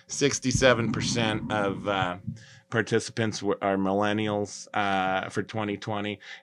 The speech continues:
And then, um, you can see they need help, uh, improving their credit, 'cause the credit system in this, in this country is, is, is, is not intuitive. If I,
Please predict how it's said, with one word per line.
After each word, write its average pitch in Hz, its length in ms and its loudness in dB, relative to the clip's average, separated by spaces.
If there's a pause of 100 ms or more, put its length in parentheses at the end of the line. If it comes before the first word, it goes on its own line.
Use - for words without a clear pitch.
And 123 240 4
then, 131 440 6
um, 123 440 8
you 135 160 4
can 127 160 0
see 147 260 4
they 131 160 6
need 127 240 4
help, 120 460 2
uh, 110 380 4
improving 123 580 8
their 104 120 4
credit, 123 480 4
'cause 98 220 0
the 104 80 -6
credit 139 420 4 (280)
system 95 840 0
in 98 220 -2
this, 98 440 -2
in 101 220 4
this 98 200 -2
country 101 400 2
is, 101 240 2
is, 98 440 -2
is, 98 300 -2 (320)
is 101 220 -2
not 117 260 0
intuitive. 98 600 2 (760)
If 107 240 0
I, 127 480 8